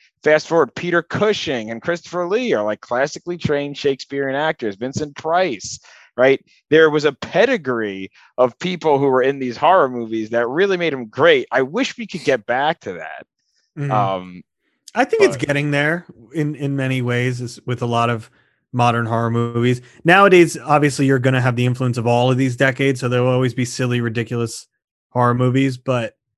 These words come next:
Speaker 2: I think we're getting back to the point where horror is being taken seriously and you're getting, like, real actors,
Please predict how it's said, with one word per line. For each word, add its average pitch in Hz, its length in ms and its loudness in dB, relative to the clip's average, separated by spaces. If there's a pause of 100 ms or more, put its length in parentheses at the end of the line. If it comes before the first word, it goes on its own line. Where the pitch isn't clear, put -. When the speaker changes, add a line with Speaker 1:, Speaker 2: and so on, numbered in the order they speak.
(480)
Speaker 2:
I 143 120 4
think 160 180 4
we're 156 120 6
getting 139 380 0
back 131 320 2
to 147 100 0
the 139 100 0
point 139 380 0
where 127 180 2
horror 127 280 2
is 123 100 -6
being 127 200 -4
taken 123 320 -6
seriously 120 560 -4
and 123 80 -4
you're 120 100 -6
getting, 120 520 -4 (540)
like, 127 220 0
real 131 640 2
actors, 123 760 -4